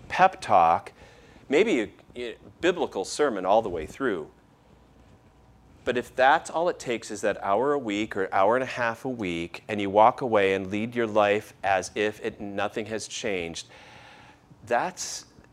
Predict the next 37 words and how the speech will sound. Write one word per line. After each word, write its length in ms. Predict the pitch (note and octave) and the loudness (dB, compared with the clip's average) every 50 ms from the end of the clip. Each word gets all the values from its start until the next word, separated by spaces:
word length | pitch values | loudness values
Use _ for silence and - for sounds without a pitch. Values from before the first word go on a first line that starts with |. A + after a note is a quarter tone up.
| _ _ _ - | _ _ _ 0
are 100 | A2 A#2 | 2 2
you 160 | A#2 B2+ C#3+ | 2 2 0
making 420 | D#3 C#3 B2 B2+ - - D#3+ D3 C3+ | 0 0 0 0 0 -2 -4 -4 -4
room 320 | A2 G#2 G2 F#2+ F#2+ G2 | -4 -4 -2 -2 -2 -4
and 120 | G2 G2 F#2+ | -6 -8 -8
taking 360 | - G2+ F#2 - - G2 F2+ | -10 -10 -10 -10 -12 -16 -16
time, 440 | - - - G#2 F#2+ F2+ F2 F2 E2+ | -16 -16 -12 -10 -8 -8 -8 -8 -10
as 120 | E2+ - | -12 -16
Paul 400 | - - - - G#2 G2 G2 G2 | -18 -20 -14 -10 -6 -6 -6 -6
would 180 | G2 G#2+ G2 - | -6 -10 -12 -12
call 500 | - - - F#2+ F2+ F2 F2 F2 E2+ - _ _ - | -16 -12 -10 -8 -6 -6 -6 -8 -10 -14 _ _ -18
the 80 | F#2+ | -18
church 380 | - - - F2+ D#2+ D#2+ - - | -16 -14 -14 -14 -14 -14 -16 -20
here? 300 | - - D2+ - - - - _ _ _ _ _ _ _ _ _ _ _ | -20 -20 -20 -20 -20 -20 -20 _ _ _ _ _ _ _ _ _ _ _
Do 80 | - - | -10 -8
you 60 | A#2+ | -6
understand 420 | A#2 A#2+ B2+ - - C#3+ C3 B2+ C3+ | -6 -6 -10 -12 -10 -8 -8 -6 -6
what 80 | C3 | -8
I'm 140 | C3 C3 C3 | -8 -10 -10
saying? 320 | - C#3+ C3 C3+ C#3 C3+ - - - - - - C6 - - - C6+ - - - - _ _ _ - _ _ _ _ _ _ _ _ _ - | -12 -12 -12 -12 -14 -18 -20 -20 -20 -18 -16 -16 -16 -16 -16 -16 -16 -18 -20 -20 -20 _ _ _ -20 _ _ _ _ _ _ _ _ _ -4
Maybe 240 | - B2 C3+ D3+ D3+ | -2 0 2 2 0
I'm 100 | C3 B2 | 0 -2
stepping 460 | A2+ - - - C3 A#2+ - C3 A#2 | -6 -8 -2 0 0 0 0 0 -2
a 40 | A2+ | 0
little 220 | A2+ A2 G#2 G2+ | 0 2 0 0
too 240 | F#2+ - - A#2 G2+ | -2 -4 -6 -4 -4
heavy 380 | G2 - A2 F#2 F2 E2+ D#2+ D#2+ | -2 -2 -2 -2 -2 -4 -6 -6
into 320 | D#2+ D#2 - - - - | -6 -8 -10 -10 -12 -10
it. 160 | C#2+ - - _ _ _ _ _ _ _ _ - - - _ - - - - - - - - - | -12 -14 -16 _ _ _ _ _ _ _ _ -20 -20 -20 _ -20 -20 -20 -20 -20 -20 -20 -14 -6
I 120 | - F#2+ F2+ | -4 -2 -2
don't 140 | F2 E2 | -2 -2
know. 280 | E2 D#2+ D2+ C#2 - - _ _ _ _ _ _ _ _ _ _ _ _ _ _ _ _ _ _ _ - _ - - _ _ _ _ - - _ - - - - - - - | -4 -6 -8 -8 -12 -18 _ _ _ _ _ _ _ _ _ _ _ _ _ _ _ _ _ _ _ -20 _ -20 -20 _ _ _ _ -20 -20 _ -20 -20 -20 -20 -20 -14 -8
So 320 | - - - C#3 C3 B2+ A2+ | 0 8 10 10 10 10 8
the 100 | A#2+ A#2 | 4 0
Corinthians 540 | - - D3+ D#3 E3 E3 E3+ D#3+ D3+ D3 | 4 6 6 6 6 6 4 4 4 4
were 100 | C3+ A#2+ | 4 2
know-it-alls, 880 | A#2 A#2 A#2 A#2 C3 C#3+ C#3+ B2+ B2 A#2+ B2 A#2+ B2 B2+ - - - | 4 6 6 6 6 6 8 8 8 10 10 8 6 4 0 -6 -10